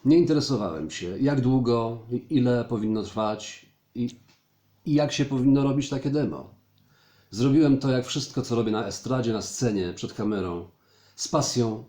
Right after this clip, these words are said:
od serca, od siebie. Chcę grać, grać, grać, grać i kurwa jego mać.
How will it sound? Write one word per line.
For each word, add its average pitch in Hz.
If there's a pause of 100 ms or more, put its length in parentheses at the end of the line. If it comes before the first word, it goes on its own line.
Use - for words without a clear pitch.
(120)
od -
serca, 92
od -
siebie. - (420)
Chcę -
grać, 139
grać, 127
grać, 120
grać 131 (680)
i 104
kurwa 107
jego 104
mać. -